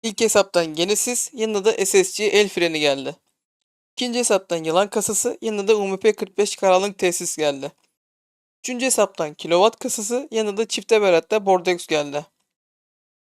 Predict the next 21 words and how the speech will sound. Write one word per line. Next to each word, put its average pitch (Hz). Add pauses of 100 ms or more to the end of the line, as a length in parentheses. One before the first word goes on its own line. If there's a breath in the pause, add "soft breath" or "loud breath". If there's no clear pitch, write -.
(120)
Dördüncü 208
hesaptan 175
Genesis, 202
yanında 196
da 214
çift -
beratte 190
paralı 180
asker 170
geldi. 139 (1120)
Beşinci 233
hesaptan 170
Genesis, 190
yanında 185
da 226
Zeus 196
bataklık 196
D 185
T 180
pet 185
geldi. 147